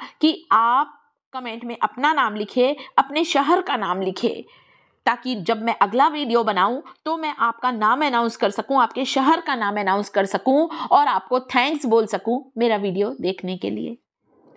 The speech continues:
तो इस तरह से ये जो पैक है ये आपकी स्किन को लंबे समय तक जमा बनाकर रखेगा। मतलब जो ज़्यादा उम्र की महिलाएं हैं ना, इसे लगाएंगे ना, तो चेहरे पर बिल्कुल भी रिंकल्स नहीं आएंगे,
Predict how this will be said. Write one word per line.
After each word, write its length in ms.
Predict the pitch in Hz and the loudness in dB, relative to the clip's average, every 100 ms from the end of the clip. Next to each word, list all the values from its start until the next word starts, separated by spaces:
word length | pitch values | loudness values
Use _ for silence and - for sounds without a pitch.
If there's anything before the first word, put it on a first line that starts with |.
| - _ _ _ - | -20 _ _ _ -12
तो 100 | - - | -6 -2
इस 200 | 294 - | -2 -2
तरह 240 | 262 269 | 0 0
से 120 | 294 | 0
ये 160 | 247 247 | 0 2
जो 140 | 302 | 2
पैक 300 | 311 214 214 | 2 0 -2
है 340 | 220 214 262 302 - - | 0 2 2 0 -10 0
ये 320 | 294 311 349 339 - | 2 2 0 -6 2
आपकी 420 | 220 226 - 277 233 | 2 2 -2 -4 -4
स्किन 300 | - 226 226 | -2 -2 2
को 140 | 247 285 - _ - | 4 2 -4 _ -6
लंबे 380 | 226 240 233 294 | 0 0 0 -2
समय 260 | 294 214 220 | 0 -4 0
तक 220 | 254 214 | 0 0
जमा 280 | 196 208 220 | 0 2 0
बनाकर 420 | 208 196 190 226 | 0 -2 -2 -2
रखेगा। 440 | 202 - 190 196 - | -4 -2 -2 -2 0
मतलब 280 | 214 214 269 - _ _ - | 0 2 0 0 _ _ -10
जो 140 | 214 | -8
ज़्यादा 260 | 220 180 202 | -4 -4 -2
उम्र 200 | 220 220 | -2 -4
की 180 | 233 240 | -2 -2
महिलाएं 400 | 185 185 185 220 | 0 2 2 2
हैं 80 | 247 | -2
ना, 140 | - - - | -10 -14 -4
इसे 180 | 233 247 | 2 2
लगाएंगे 440 | 208 180 196 233 254 | 4 2 0 -2 -4
ना, 140 | 247 - - 269 | -6 -10 0 2
तो 80 | 302 | 2
चेहरे 360 | 285 294 294 | 0 2 0
पर 180 | 320 320 | 2 2
बिल्कुल 360 | 240 254 254 269 | 2 0 0 2
भी 140 | 302 | 4
रिंकल्स 440 | 311 233 240 294 - | 2 2 2 2 0
नहीं 160 | 247 233 | -4 -2
आएंगे, 320 | 175 190 214 | -4 -8 -10